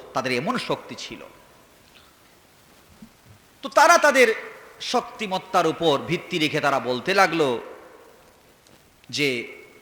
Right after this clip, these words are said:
"তোমার প্রভু আমাদের সাথে লড়াই করতে আসে যদি, কখনোই আমাদের সাথে পেরে উঠতে পারবে না, ডাকো তোমার খোদাকে।" নাউজুবিল্লাহ পড়ে।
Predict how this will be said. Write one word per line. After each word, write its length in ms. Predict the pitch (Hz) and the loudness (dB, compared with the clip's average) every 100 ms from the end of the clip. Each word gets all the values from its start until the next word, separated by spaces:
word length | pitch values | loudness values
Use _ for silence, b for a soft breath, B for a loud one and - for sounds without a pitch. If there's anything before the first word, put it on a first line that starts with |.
| - _ _ _ _ _ _ _ _ _ _ _ _ _ _ - | -20 _ _ _ _ _ _ _ _ _ _ _ _ _ _ -8
"তোমার 360 | 320 370 339 | 2 6 6
প্রভু 480 | - 262 226 254 175 - - 156 | 6 6 6 6 2 -4 -6 -2
আমাদের 400 | 196 277 285 240 | 2 2 4 2
সাথে 320 | - 202 196 | 0 -6 -2
লড়াই 340 | 147 151 196 - | 0 2 2 0
করতে 340 | 170 143 160 | -4 -2 0
আসে 260 | 147 143 262 | 2 2 2
যদি, 260 | 165 131 117 | 0 -2 -2
কখনোই 500 | 165 147 220 226 165 | 0 0 -2 -4 -4
আমাদের 300 | - 143 147 | -4 -4 -4
সাথে 120 | 139 147 | -6 -10
পেরে 120 | 135 | -8
উঠতে 240 | 165 - 165 | -8 -8 -6
পারবে 320 | 135 131 135 | -6 -6 -8
না, 140 | 110 | -10
ডাকো 460 | 190 349 359 359 330 | -2 4 6 6 4
তোমার 320 | 262 226 185 | 2 -2 -4
খোদাকে।" 400 | - 156 139 - - - - - - _ _ _ _ | -6 -10 -10 -14 -20 -20 -20 -20 -20 _ _ _ _
নাউজুবিল্লাহ 600 | 135 196 208 165 131 117 104 | -10 -8 -6 -6 -6 -6 -6
পড়ে। 180 | 80 | -10